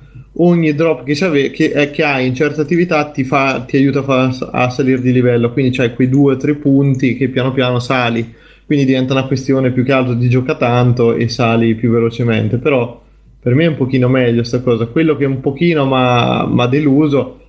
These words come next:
è che è molto molto corta come espansione, cioè rispetto a tutto quello che avevano introdotto nella,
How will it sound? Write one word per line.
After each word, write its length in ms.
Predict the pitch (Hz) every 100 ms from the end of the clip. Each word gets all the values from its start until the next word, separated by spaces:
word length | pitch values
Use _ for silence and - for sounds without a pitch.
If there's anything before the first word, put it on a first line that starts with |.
| -
è 100 | 120
che 120 | 131
è 20 |
molto 480 | 117 131 151 147 131
molto 340 | 123 120 120
corta 400 | 117 123 127 143
come 180 | 147 120
espansione, 680 | 120 - 117 107 120 127 127
cioè 160 | 127 117
rispetto 440 | 113 - 135 107
a 20 |
tutto 240 | 113 127 135
quello 200 | 135 127
che 60 | 131
avevano 320 | 131 127 127
introdotto 720 | 123 123 123 131 123 123 120
nella, 680 | 120 117 117 113 123 120